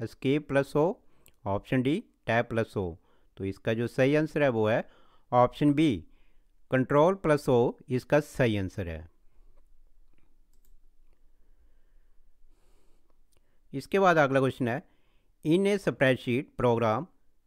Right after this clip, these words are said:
the dash contains related worksheet and documents। तो यहाँ पे चार ऑप्शन है, ऑप्शन ए सेल, ऑप्शन बी फार्मूला, ऑप्शन सी कॉलम,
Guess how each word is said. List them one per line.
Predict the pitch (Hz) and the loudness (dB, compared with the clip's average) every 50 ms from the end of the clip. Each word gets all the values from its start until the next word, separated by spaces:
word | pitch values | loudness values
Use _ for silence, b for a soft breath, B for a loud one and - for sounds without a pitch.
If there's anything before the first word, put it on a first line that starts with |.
| - | -16
the | - 90 90 101 127 135 131 117 113 143 196 _ _ _ - - 98 87 82 | -16 -10 -4 -2 0 2 2 0 -2 -4 -8 _ _ _ -16 -16 -14 -6 -2
dash | 117 117 123 139 165 220 - - - | 0 2 2 2 2 0 -2 -6 -4
contains | - 143 135 120 - - 131 123 123 131 139 139 - - - - - | -2 0 0 0 0 0 0 0 0 0 -2 -4 -8 -14 -12 -8 -8
related | 110 98 110 117 123 135 135 - - 170 175 | -6 -4 -4 -2 -2 -2 -4 -4 -6 -4 -2
worksheet | 156 143 139 135 - - - 135 123 127 131 - 143 - - | 0 0 0 0 -2 -4 -4 -2 -2 -2 -4 -8 -12 -10 -8
and | - 120 120 127 131 120 107 | -4 -2 -2 -2 -2 -4 -2
documents। | 98 117 113 - - 120 113 113 113 151 190 - - - - - _ _ _ _ - | -2 -2 0 0 0 -2 0 -2 -2 -4 -6 -10 -14 -20 -20 -20 _ _ _ _ -8
तो | 104 | -6
यहाँ | 104 107 107 110 | -4 -4 -4 -4
पे | - 127 120 | -6 -6 -6
चार | 98 - 120 120 123 | -4 -2 0 2 2
ऑप्शन | 127 127 113 - 147 135 131 | 0 0 -2 -4 -4 -2 -2
है, | 135 175 b b b b b b b b b - | -2 -4 b b b b b b b b b -6
ऑप्शन | 98 107 107 - - 135 131 | -6 -6 -6 -4 -4 -2 -2
ए | 131 135 170 233 - _ _ _ _ _ - - - | -2 -2 -4 -6 -10 _ _ _ _ _ -20 -12 -6
सेल, | - 123 117 117 127 160 214 - _ _ _ _ _ - | -2 0 0 0 0 -2 -6 -10 _ _ _ _ _ -8
ऑप्शन | - 117 113 - - - 135 127 | -6 -6 -6 -6 -6 -4 -4 -2
बी | 123 131 139 160 208 - _ _ _ _ _ - | -2 -2 -4 -4 -6 -10 _ _ _ _ _ -4
फार्मूला, | - 110 113 113 120 120 117 120 127 156 185 - _ _ _ 117 | -2 0 0 0 0 0 0 0 0 0 -2 -8 _ _ _ -6
ऑप्शन | 110 110 - - - 147 | -6 -6 -4 -4 -4 -4
सी | 131 - - 151 147 - | -2 -2 -4 -6 -4 0
कॉलम, | - 120 117 120 123 131 151 220 | 0 2 2 2 2 0 -2 -4